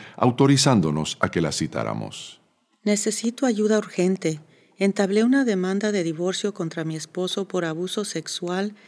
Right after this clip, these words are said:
Speaker 2: infidelidad, vulneración de dignidad, maltrato, trato cruel, mentiras, abandono y otras causas más. Vivo con mis tres hijos de quince, diecisiete y diecinueve años en casa de mis padres desde hace un año y medio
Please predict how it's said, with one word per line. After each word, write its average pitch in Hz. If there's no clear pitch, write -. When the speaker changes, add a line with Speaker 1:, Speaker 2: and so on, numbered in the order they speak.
Speaker 2:
infidelidad, 175
vulneración 180
de 214
dignidad, 170
maltrato, 175
trato 196
cruel, 190
mentiras, 208
abandono 185
y 190
otras 202
causas 185
más. 160
Vivo 240
con 226
mis 190
tres 208
hijos 214
de 175
quince, 214
diecisiete 180
y 190
diecinueve 175
años 180
en 202
casa 214
de 226
mis 185
padres 185
desde 175
hace 175
un 202
año 185
y 190
medio 180